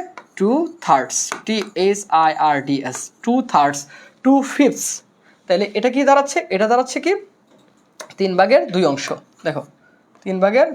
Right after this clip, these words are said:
দুই অংশ। তো এখানে যে বিষয়টা তোমাদের অবশ্যই এমফাসাইজ দিতে হবে, গুরুত্ব দিয়ে বুঝতে হবে, সেটা কি? যখন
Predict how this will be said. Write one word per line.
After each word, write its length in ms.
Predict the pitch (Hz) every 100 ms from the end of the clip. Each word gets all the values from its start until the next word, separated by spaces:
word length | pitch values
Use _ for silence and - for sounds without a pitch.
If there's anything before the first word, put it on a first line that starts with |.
| 160
দুই 120 | 170
অংশ। 140 | 143 - - - - - _ -
তো 60 | - -
এখানে 200 | 226 285 294 233
যে 60 | 247
বিষয়টা 220 | 233 226 220
তোমাদের 220 | 226 233 185
অবশ্যই 500 | 220 269 - 285 285 285 - 226
এমফাসাইজ 360 | 247 240 226 202
দিতে 100 | 233
হবে, 120 | 226 240
গুরুত্ব 240 | 208 269 269 254
দিয়ে 100 | 262
বুঝতে 160 | 233 -
হবে, 120 | 254 -
সেটা 160 | 247 254
কি? 80 | 294 349 - - - 147
যখন 400 | 202 220 214 240